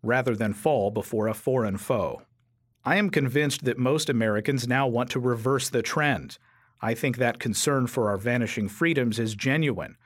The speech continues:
I think that the people's uneasiness in the stifling omnipresence of government has turned into something approaching alarm. But bemoaning the evil will not drive it back,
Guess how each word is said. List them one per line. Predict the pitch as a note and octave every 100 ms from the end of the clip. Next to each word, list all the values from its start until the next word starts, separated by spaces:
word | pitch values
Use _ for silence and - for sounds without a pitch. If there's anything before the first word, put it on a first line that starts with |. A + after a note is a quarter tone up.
| _ _ -
I | G2+
think | G2+ C#3 C3+
that | A#2+
the | A#2+
people's | - E3 D#3+ C#3 G#2+ D3
uneasiness | C3 D3 E3+ C#3 G#2+ G#2+ C3
in | C3 A2
the | G#2+
stifling | - C3+ C3+ C3 C3+ A#2+
omnipresence | A#2+ B2 C#3+ A2+ - C3+ A2+ C3 C#3
of | G2
government | C3+ C#3+ C#3 A2 G#2+ - - - -
has | B2
turned | - D#3+ F#3 C#3+
into | B2+
something | A#2+ C#3+ C3 C3+
approaching | B2+ - C3 B2 C#3 C3+
alarm. | C3+ B2+ D3 D3 F#2+ - - _ _ _ _
But | C#3 B2+
bemoaning | D3+ D3 E3 F#3+ D#3
the | C3 B2+
evil | E3+ E3 C#3 A2
will | B2
not | A#2+ C3 C#3+
drive | B2+ A2+ G#2
it | G2+ G#2
back, | C3 A2+ F2+ -